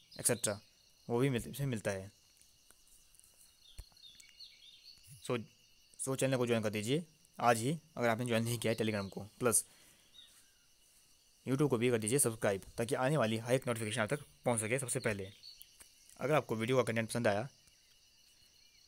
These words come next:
या फिर नॉलेज आपको हेल्पफुल लगी तो इसको लाइक कर दीजिए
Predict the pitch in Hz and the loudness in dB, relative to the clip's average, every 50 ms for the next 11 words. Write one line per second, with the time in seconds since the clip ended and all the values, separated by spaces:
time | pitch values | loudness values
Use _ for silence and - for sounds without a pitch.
0 | _ - 113 117 117 120 120 117 113 120 120 120 110 120 113 120 120 117 139 127 | _ -6 -4 -2 2 4 4 4 4 4 2 2 2 0 -2 -2 0 0 2 2
1 | 110 104 104 117 143 139 - _ _ _ - 120 143 156 - - - _ - - | 2 2 0 -2 -6 -8 -12 _ _ _ -2 -2 -2 -2 -6 -12 -20 _ -20 -20
2 | - - - - 127 117 113 107 - 110 101 101 104 131 151 151 | -14 -12 -4 -2 0 0 0 0 0 -2 -2 -2 -2 -2 -2 -4